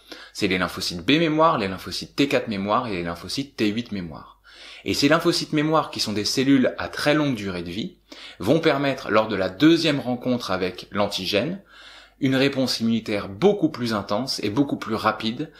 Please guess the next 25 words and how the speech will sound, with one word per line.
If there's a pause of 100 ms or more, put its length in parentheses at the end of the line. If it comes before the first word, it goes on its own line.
(200)
et
donc
vont
permettre
la
guérison
de
l'individu
beaucoup
plus
rapidement. (840)
Donc
voilà
pour
la
première
vidéo
sur
la
réponse
primaire
et
la
réponse
secondaire.